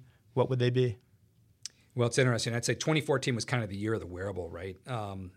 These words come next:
Speaker 2: and I think that there's been a lot of talk about three D printing, but, you know, I think about, uh, th-, I think three D printing might start to have more and more of an impact on us commercially,
Speaker 1: Mm-hmm.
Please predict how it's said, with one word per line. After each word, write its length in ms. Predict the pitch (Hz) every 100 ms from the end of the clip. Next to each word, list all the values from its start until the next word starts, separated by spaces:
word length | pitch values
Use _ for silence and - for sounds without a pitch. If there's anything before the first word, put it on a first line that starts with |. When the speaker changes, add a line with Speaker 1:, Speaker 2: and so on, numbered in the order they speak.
| -
Speaker 2:
and 100 | 113
I 40 |
think 180 | 110 135
that 160 | 127 113
there's 200 | 120 113
been 100 | 123
a 60 | 98
lot 200 | 110 139
of 60 |
talk 240 | 131 120 107
about 180 | 101
three 180 | - 107
D 120 | 101
printing, 480 | 90 135 127 113 98
but, 280 | 90 98 95 -
you 80 |
know, 320 | 113 104 98 95
I 100 | 110
think 300 | - 143 143
about, 440 | 147 127 113 113 - _ -
uh, 220 | 113 104
th-, 140 | 95 - -
I 120 | 110
think 260 | 120 165 135
three 180 | - 143
D 80 | 127
printing 400 | - 135 131 110
might 220 | 107 104
start 340 | - 107 104
to 100 | 104
have 500 | 92 98 98 95 92
more 280 | 110 107 101
and 80 | 101
more 160 | 98 95
of 60 |
an 60 | 92
impact 480 | 92 92 98 90 -
on 140 | 95
us 180 | 95 -
commercially, 680 | - 104 98 - 107 104 104 -
Speaker 1:
Mm-hmm. 260 | 123 104